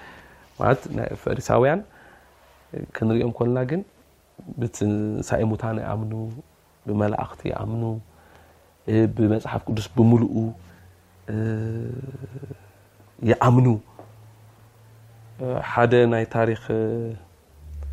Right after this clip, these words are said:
ጸሓፊ፣ እ፣ ጁስቶኤል ጎንዛሌስ ዝበሃል፣ እ፣ ፍሉጥ ስኮላር እዩ። ፈሪሳውያንን ክርስቶስን ብዙሕ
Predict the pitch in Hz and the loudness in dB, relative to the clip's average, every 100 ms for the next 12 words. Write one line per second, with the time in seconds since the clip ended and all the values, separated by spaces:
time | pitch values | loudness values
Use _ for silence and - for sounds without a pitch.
0 | - - - - 123 131 151 - - - | -10 -8 -6 0 0 0 -4 -8 -10 -8
1 | - - - - - - - - - - | -8 -10 -12 -16 -20 -20 -20 -20 -16 -8
2 | 113 113 101 123 - - - - - - | -6 -6 -6 -8 -10 -12 -16 -16 -16 -16
3 | - - - - - - _ _ _ _ | -18 -18 -20 -20 -20 -20 _ _ _ _
4 | _ - - 117 - 117 117 104 - - | _ -18 -6 -4 0 2 2 0 -4 4
5 | 113 113 117 120 113 117 123 139 165 - | 4 4 0 -2 -2 -4 -4 -4 -6 -10
6 | - 110 104 - 120 120 - _ _ _ | -6 -4 -4 0 0 0 -10 _ _ _
7 | - - 113 113 120 131 _ _ _ _ | -14 0 0 0 -2 -10 _ _ _ _
8 | _ _ _ _ - - 143 143 135 131 | _ _ _ _ -6 2 4 4 2 0
9 | - 127 123 123 123 143 170 175 165 _ | 0 0 2 0 0 -2 -4 -6 -12 _
10 | _ _ _ _ _ _ _ _ - 143 | _ _ _ _ _ _ _ _ 0 2
11 | 135 143 135 135 127 120 - _ _ _ | 2 0 0 -2 -4 -6 -12 _ _ _
12 | - 120 123 147 | -10 -4 -2 -4